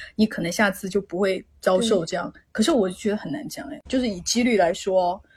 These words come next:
Speaker 1: 我觉得你伴侣再犯错，和你再
Speaker 2: 碰到一个新的
Speaker 1: 和你碰到一个新的渣男，
Speaker 2: 垃圾人。
Speaker 1: 我觉得差不多，真的差不多。不是我扫射，
Speaker 2: 嗯。
Speaker 1: 因为，<laughs> 因为我们大家听过聊嫖娼那一期就知道，<laughs> 真的我觉得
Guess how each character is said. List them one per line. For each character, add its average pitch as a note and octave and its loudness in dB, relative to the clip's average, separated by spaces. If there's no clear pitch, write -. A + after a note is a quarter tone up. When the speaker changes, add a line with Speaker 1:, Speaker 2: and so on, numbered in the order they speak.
Speaker 1:
我 F#3+ -6
觉 G3 0
得 A3 4
你 G3 -8
伴 G3+ 0
侣 E3+ -8
再 G3 2
犯 F3 -4
错， - -6
和 - 0
你 F#3 -4
再 G3 4
Speaker 2:
碰 C4 2
到 A#3+ 6
一 A3 10
个 B3 12
新 C4+ 8
的 C4+ 6
Speaker 1:
和 C#4+ 12
你 B3+ 12
碰 - -
到 A#3+ 12
一 G#3+ 8
个 A#3 10
新 C4+ 12
的 B3+ 12
渣 B3+ 12
男， G#3 12
Speaker 2:
垃 - 6
圾 - -
人。 B3 4
Speaker 1:
我 - 10
觉 F#4 4
得 F#4+ 4
差 C#4 2
不 A3 0
多， G3+ -2
真 B3+ 2
的 A3 2
差 G#3+ 2
不 E3+ -8
多。 - -4
不 C#4+ -2
是 C#4+ 6
我 A3+ 8
扫 G3 4
射， G3 4
Speaker 2:
嗯。 - -4
Speaker 1:
因 A3 6
为， C#4 12
<laughs> D4 0
因 C4 8
为 D4 12
我 B3+ 12
们 G#3+ 8
大 B3+ 4
家 A#3+ 10
听 A#3+ 4
过 A3+ 8
聊 F3+ 2
嫖 F3+ -2
娼 G3+ -2
那 F#3 -2
一 F3+ -4
期 E3 -10
就 E3+ -4
知 G3+ -4
道， - 2
<laughs> - -2
真 D4+ 0
的 D4+ 8
我 G3+ 2
觉 F3 -8
得 F#3+ 0